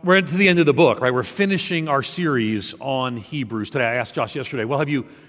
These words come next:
have you speculated on who the author is?" And he said, "I don't think I have. I think I've said the writer of Hebrews the, the whole time." So I'm here to tell you who the writer of Hebrews actually is.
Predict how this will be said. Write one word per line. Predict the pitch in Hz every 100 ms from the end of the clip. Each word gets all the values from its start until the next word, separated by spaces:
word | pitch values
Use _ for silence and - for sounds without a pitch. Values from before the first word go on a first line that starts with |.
| _ -
have | 143
you | 139
speculated | - - 233 208 156 131 127
on | 123
who | 107 143
the | 127 127
author | 139 135 127 123 110 -
is?" | 135 104 87 95 - - - _ _ _ _ _ _ _ -
And | 120
he | 151
said, | 160
"I | 156
don't | 226
think | 226
I |
have. | 202 277 -
I | 104
think | 170
I've | 151 -
said | 160
the | 127
writer | 107 120 139
of | 143
Hebrews | 208 165 98 110 -
the, | 104 104 107
the | 107
whole | 110 107
time." | 180 139 87
So | - 104 95 _ _ _ _ _ _
I'm | 110
here | 123 120
to |
tell | 120 127
you | 101
who | 95
the | 92
writer | 101 95 95
of | 92
Hebrews | 85 85
actually | 90 - 104 87 78
is. | 69 -